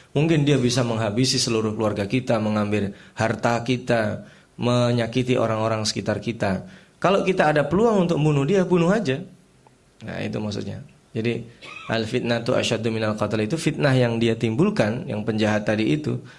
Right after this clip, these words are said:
entah itu perorangan, entah kelompok, itu tidak seberapa jika dibanding dengan, eh, kita membunuh dia dalam membela diri tadi itu, tidak seberapa dibanding dengan mereka yang melakukan yang disebut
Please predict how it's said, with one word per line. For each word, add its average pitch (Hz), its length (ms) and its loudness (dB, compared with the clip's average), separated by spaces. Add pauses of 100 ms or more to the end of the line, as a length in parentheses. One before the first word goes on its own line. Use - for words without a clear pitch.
(160)
entah 120 240 0
itu 117 160 -2
perorangan, 113 480 0
entah 107 240 -4
kelompok, 101 540 0 (580)
itu 180 160 2
tidak 180 320 2
seberapa 117 800 0 (240)
jika 127 240 0
dibanding 113 480 -2
dengan, 120 320 -2 (540)
eh, 113 100 -2
kita 165 380 0
membunuh 139 400 2
dia 131 420 2 (380)
dalam 107 500 0
membela 107 400 0
diri 107 240 -2
tadi 92 300 0
itu, 170 260 -2 (340)
tidak 135 380 2
seberapa 110 480 -2
dibanding 107 500 -4
dengan 107 300 -6
mereka 107 420 -2
yang 104 160 -6
melakukan 98 540 -6 (260)
yang 104 80 -6
disebut 104 240 -2